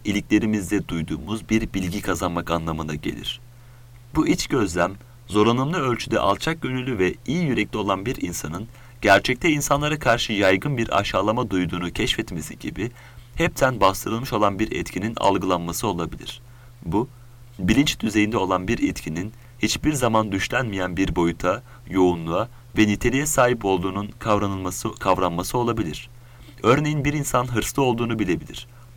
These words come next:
Ama daha önce hırsının yaşamını belirleyen ve başkaları üzerinde zafer kazanmayı isteme konusunda yıkıcı öğeler içeren,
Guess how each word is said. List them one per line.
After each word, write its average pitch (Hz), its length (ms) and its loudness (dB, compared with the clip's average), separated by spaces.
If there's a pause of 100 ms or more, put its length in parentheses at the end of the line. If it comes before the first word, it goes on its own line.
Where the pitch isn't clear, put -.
(120)
Ama 104 220 4
daha 127 160 2
önce 113 220 2
hırsının 95 540 -4 (280)
yaşamını 139 500 0
belirleyen 120 520 0
ve 95 180 0
başkaları 98 440 2
üzerinde 101 440 -2
zafer 90 400 0
kazanmayı 95 540 -2
isteme 104 480 -4
konusunda 92 580 -4 (340)
yıkıcı 120 440 0
öğeler 123 340 2
içeren, 87 500 -4